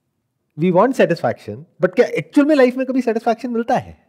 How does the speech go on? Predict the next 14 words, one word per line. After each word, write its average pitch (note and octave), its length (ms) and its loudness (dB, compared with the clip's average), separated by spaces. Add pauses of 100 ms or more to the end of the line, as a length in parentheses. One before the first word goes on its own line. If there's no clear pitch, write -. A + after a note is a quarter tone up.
(520)
वो A3+ 120 4
चीज़ें A3+ 320 -4
जो A3+ 100 2
हमको G3+ 220 0
सेटिस्फैक्शन F3+ 560 0
देती C#3+ 280 -2
है, F#2 300 -12 (680)
वही A3 200 2
हमारी G#3 340 2
डिससैटिस्फैक्शन D3+ 800 -2
का F3+ 120 -2
कारण F#3+ 320 2
बनती G2+ 280 -10
है। - 200 -20